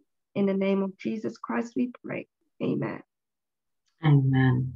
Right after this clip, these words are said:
Speaker 2: Amen. Thank you, Sister Kay. Thank you. So, Saints, we're here tonight. We're going to be having a session on heart health. And so, without any further ado, I'm just going to,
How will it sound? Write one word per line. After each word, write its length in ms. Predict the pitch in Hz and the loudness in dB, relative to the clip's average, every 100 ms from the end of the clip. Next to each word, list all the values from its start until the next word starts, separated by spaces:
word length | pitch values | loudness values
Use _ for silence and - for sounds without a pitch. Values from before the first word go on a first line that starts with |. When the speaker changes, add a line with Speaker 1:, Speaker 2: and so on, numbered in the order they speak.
| - | 0
Speaker 2:
Amen. 580 | 135 127 147 143 139 190 | 4 6 6 4 4 2
Thank 280 | 160 160 | 2 2
you, 80 | 156 | 2
Sister 320 | 131 147 - | -4 -6 -6
Kay. 340 | 139 139 127 131 | -4 2 2 2
Thank 300 | 135 135 - | 0 0 0
you. 240 | 127 127 - - 156 _ _ _ | 0 0 -6 -12 -16 _ _ _
So, 360 | - - 220 - | -8 0 2 2
Saints, 500 | - 214 240 277 - | 2 4 4 4 0
we're 100 | 185 | 2
here 240 | 185 214 208 | 4 4 4
tonight. 560 | 208 196 185 240 - - | 2 6 8 6 4 -2
We're 100 | 349 | 0
going 280 | - 370 359 | 4 6 6
to 140 | - - | 2 2
be 520 | 185 175 - 339 - - _ | 6 6 6 0 -4 -14 _
having 280 | - 180 180 | 2 4 6
a 60 | 175 | 6
session 640 | - 202 196 196 190 202 | 6 4 6 6 6 6
on 320 | - 170 160 | 6 8 8
heart 480 | 156 - 196 190 - - | 4 4 6 6 6 2
health. 420 | - 185 160 - - _ _ _ _ - | 6 6 6 0 -10 _ _ _ _ 4
And 240 | 175 175 | 6 6
so, 340 | - 180 175 | 6 6 6
without 380 | 175 180 220 - | 6 4 6 6
any 200 | 208 208 | 4 0
further 280 | 202 185 165 165 | 2 2 4 2
ado, 480 | 165 156 160 247 277 - - | 6 6 6 4 0 -8 -4
I'm 200 | - 175 | 2 4
just 260 | 180 180 - | 4 2 2
going 320 | 175 170 165 - | 4 4 2 0
to, 440 | 175 160 160 160 | 4 6 6 4